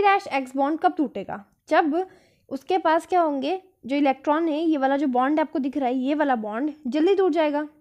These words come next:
है ना। तो ये बॉन्ड कैसे जल्दी टूटेगा, जब ये बॉन्ड टूटेगा तो इजी क्या करेगा, अपने इलेक्ट्रॉन्स ले जाएगा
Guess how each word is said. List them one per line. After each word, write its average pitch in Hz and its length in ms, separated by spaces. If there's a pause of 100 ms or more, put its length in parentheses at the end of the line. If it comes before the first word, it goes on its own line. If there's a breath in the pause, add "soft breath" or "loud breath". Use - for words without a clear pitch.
(160)
है 262 60
ना। 349 120 (360 soft breath)
तो 302 40
ये 359 80
बॉन्ड 320 280
कैसे 320 180
जल्दी 254 240
टूटेगा, 208 440 (540 soft breath)
जब 311 200
ये 392 300
बॉन्ड 285 420 (180)
टूटेगा 277 540 (840)
तो 302 80
इजी 294 280
क्या 339 180
करेगा, 320 280
अपने 269 240
इलेक्ट्रॉन्स 262 460
ले 311 80
जाएगा 269 460